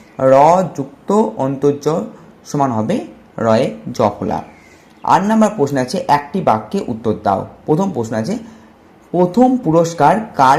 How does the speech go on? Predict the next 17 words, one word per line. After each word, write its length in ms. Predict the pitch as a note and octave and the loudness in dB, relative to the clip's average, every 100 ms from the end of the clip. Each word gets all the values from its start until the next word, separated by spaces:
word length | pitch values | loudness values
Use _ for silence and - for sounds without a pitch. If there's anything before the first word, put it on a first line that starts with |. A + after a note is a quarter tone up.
| E3 | 2
লেখা? 280 | G#2+ A#2 G2+ | 0 0 -2
উত্তর 220 | - D#3+ | -2 -2
হবে 140 | D#3+ | -2
স্বপন 460 | G3 - B2 - D#3 D#3 | -4 -4 -4 -2 -4 -4
বুড়ো। 260 | G2 A2 - - - - - | -6 -6 -8 -10 -20 -20 -2
খয়ের 220 | B2+ B2+ | 0 0
প্রশ্ন, 220 | A#2+ A2+ - B2+ D#3 | -2 -6 -4 -2 2
রবির 380 | D#3 E3 G3+ G#3 D#3+ | 2 2 0 -2 0
দাদার 360 | A2+ G#2 C3+ C#3+ | -2 0 0 0
নাম 240 | A2 G#2 G#2+ | -2 -2 -4
কি? 140 | - B2 - | -4 -4 -4
উত্তর 180 | A#2 C#3 | -4 -4
হবে 120 | D3+ B2+ | -2 -2
যতীন্দ্রনাথ 720 | C3 C3+ E3+ F3+ C3+ A2 D3+ F3+ - - _ _ | -4 -4 -4 -4 -2 0 0 -2 -14 -20 _ _
ঠাকুর। 380 | E3+ D#3 G#2 D#2+ - - - - B2+ | -2 0 -4 -6 -10 -20 -20 -10 0
গয়ের 240 | C3+ F#3+ | 2 2
প্রশ্ন, 220 | F3+ - | 0 -2